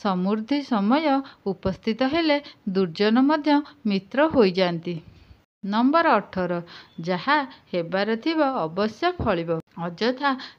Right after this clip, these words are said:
ଚିନ୍ତା କଲେ ଶରୀର କ୍ଷୟ ହେବା ସାର। ନମ୍ବର ଉଣେଇଶ, ଧନ ପ୍ରଦାନରେ ଗୌରବ ମିଳେ, ସଂଗ୍ରହରେ ନୁହେଁ। ସେଥିପାଇଁ ମେଘ ଉପରେ ଓ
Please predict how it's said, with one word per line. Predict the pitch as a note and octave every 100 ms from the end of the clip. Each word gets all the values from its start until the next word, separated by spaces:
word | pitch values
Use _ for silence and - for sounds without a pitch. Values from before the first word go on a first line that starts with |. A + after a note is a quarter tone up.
| -
ଚିନ୍ତା | G3 F3 F3 G3+
କଲେ | D4 D#4+ D4 D4 - -
ଶରୀର | F#3 F#3 A#3 D4 C4+ - -
କ୍ଷୟ | - F#3+ F3+ G3+ B3
ହେବା | C#4 D#4+
ସାର। | D#4+ G3 F3 F3 - _ _ _ -
ନମ୍ବର | A3+ C4+ D4+ D#4+ C#4+
ଉଣେଇଶ, | G3+ F#3 E3+ - - _ -
ଧନ | F#3 F#3+ F#3 G#3
ପ୍ରଦାନରେ | G#3 A3+ A3 C4 D#4+ D4+ C#4 - _ F#3
ଗୌରବ | F#3 F3+ G#3+ C4+ D#4
ମିଳେ, | A3+ F3+ E3 - _ -
ସଂଗ୍ରହରେ | - F3+ F3 A3 C4+ D4 E4
ନୁହେଁ। | C4+ G3+ E3+ - _ _
ସେଥିପାଇଁ | F#3+ E3+ - B3 D4+ D4+ C4 - - G3
ମେଘ | F#3 E3+ G3 G#3+
ଉପରେ | A#3+ A#3+ D#4 D#4 C4 B3+ _
ଓ | B3